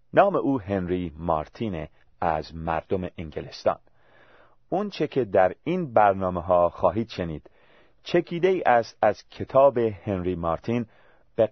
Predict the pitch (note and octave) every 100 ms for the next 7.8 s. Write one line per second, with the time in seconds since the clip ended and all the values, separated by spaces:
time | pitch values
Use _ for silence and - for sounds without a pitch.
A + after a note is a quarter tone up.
0 | - A#2+ D3 F3 D#3+ D3 - G#2 F#2 G2+
1 | G#2+ G2 F#2 _ _ - E2+ G2+ G#2+ G2
2 | F#2+ F#2+ _ - G2 F2+ - C#2+ - _
3 | _ _ G#2+ G2+ - - G#2 F#2 G#2+ G#2+
4 | B2+ A#2 A2+ - - F2+ D#2+ F#2 F2 E2
5 | - F#2 A#2 B2 G#2 G2+ - E2+ D2+ -
6 | C#2+ D#2 _ _ _ _ _ _ _ _
7 | - E3+ F3 G2+ A#2+ A#2+ G2+ F#2